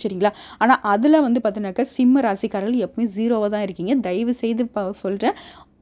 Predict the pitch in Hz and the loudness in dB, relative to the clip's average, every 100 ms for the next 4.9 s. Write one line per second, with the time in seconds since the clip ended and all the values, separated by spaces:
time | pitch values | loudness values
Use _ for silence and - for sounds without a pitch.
0 | 214 311 294 247 240 - 294 233 233 285 | 2 4 4 2 -4 0 2 4 4 4
1 | 294 247 202 196 185 185 269 277 196 190 | 2 -2 -2 -6 -6 -2 -4 -4 -6 -6
2 | - 196 214 302 262 214 190 240 311 - | -6 -4 2 2 2 0 -2 -4 -4 -12
3 | - - 214 185 196 208 208 185 196 196 | -16 -6 -4 -2 -4 -2 -2 -4 -2 -2
4 | - _ - - - 226 185 185 202 | -4 _ -20 -20 -4 -2 -2 -2 -4